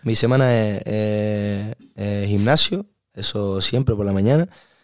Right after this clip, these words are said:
eh, ya sea ensayo con la agrupación, eh, componer, hacer algo en mi casa y días de estudio.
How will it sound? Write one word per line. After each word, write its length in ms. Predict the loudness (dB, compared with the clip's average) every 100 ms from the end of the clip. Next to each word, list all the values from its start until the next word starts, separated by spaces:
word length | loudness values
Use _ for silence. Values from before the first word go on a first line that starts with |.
| _ _
eh, 680 | -6 -2 2 2 2 2 2 2
ya 120 | 2
sea 340 | 4 4 4
ensayo 380 | 2 2 4 4
con 60 | 4
la 60 |
agrupación, 560 | 4 2 2 4 4 2 _ _ -10
eh, 880 | -8 -6 -6 -4 -4 -4 -6 -10 -12 -12
componer, 400 | -6 -2 2 2
hacer 240 | 2 2 0
algo 140 | 2
en 60 | 2
mi 100 | 2
casa 400 | 2 4 2 2
y 260 | 2 2
días 180 | 2 2
de 60 | 2
estudio. 360 | 0 -4 -4